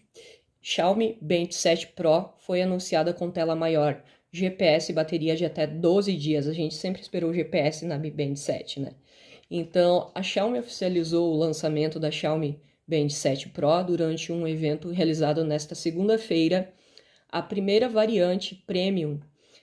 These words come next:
da popular pulseira inteligente tem visual familiar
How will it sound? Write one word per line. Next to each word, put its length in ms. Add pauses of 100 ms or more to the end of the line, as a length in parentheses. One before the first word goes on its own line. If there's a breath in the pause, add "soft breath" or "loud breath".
da 160
popular 640
pulseira 400
inteligente 680
tem 200
visual 380
familiar 720